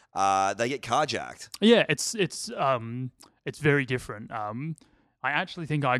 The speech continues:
Speaker 2: I got it wrong earlier when I was mentioning the, um, the home invasion. I think it was a carjacking
Speaker 1: Okay.
Speaker 2: that actually happened to James O'Barr and to his partner.
Speaker 1: Oh, that's
Speaker 2: Um,
Speaker 1: awful.
Speaker 2: yeah, fucking terrible stuff. Um, yeah, so that, um,
Speaker 1: They get carjacked. He gets shot in the back of the head.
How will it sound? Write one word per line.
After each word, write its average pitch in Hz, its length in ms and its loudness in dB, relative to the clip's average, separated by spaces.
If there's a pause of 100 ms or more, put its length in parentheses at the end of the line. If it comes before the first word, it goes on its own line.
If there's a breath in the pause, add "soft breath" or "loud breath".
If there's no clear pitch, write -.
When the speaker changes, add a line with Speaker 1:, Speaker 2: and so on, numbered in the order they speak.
(100)
Speaker 2:
I 131 160 2
got 127 160 -4
it - 20 -12
wrong 113 420 -8
earlier 123 280 0
when 101 100 -8
I 101 40 -8
was 101 180 -8
mentioning 110 400 -8
the, 107 160 -6
um, 107 160 -10
the 104 80 -10
home 120 200 -2
invasion. 107 300 -10
I 107 40 -14
think 147 280 -2
it 147 100 -8
was 113 120 -14
a - 20 -10
carjacking 120 840 -6
Speaker 1:
Okay. 101 240 -2
Speaker 2:
that 139 80 2
actually 139 320 -2
happened 120 240 -6
to 110 80 -12
James 104 260 -10
O'Barr 104 460 -8
and 113 140 -12
to 113 140 -10
his 104 200 -14
partner. 151 480 -8 (180 soft breath)
Speaker 1:
Oh, 98 80 -20
that's 107 280 -8
Speaker 2:
Um, 156 80 -8
Speaker 1:
awful. 62 280 -16 (220)
Speaker 2:
yeah, 226 160 -2
fucking - 340 -16
terrible 120 380 -16
stuff. - 320 -12 (260 soft breath)
Um, 127 460 -6 (680 soft breath)
yeah, 196 220 10
so 147 180 0
that, 143 260 2
um, 120 560 -2 (240)
Speaker 1:
They 82 80 -16
get 110 120 -12
carjacked. 98 320 -6
He 120 80 -6
gets 127 140 -6
shot - 220 -2
in 101 40 -14
the 104 60 -10
back 95 180 -2
of 98 60 -18
the 90 80 -8
head. 87 320 -8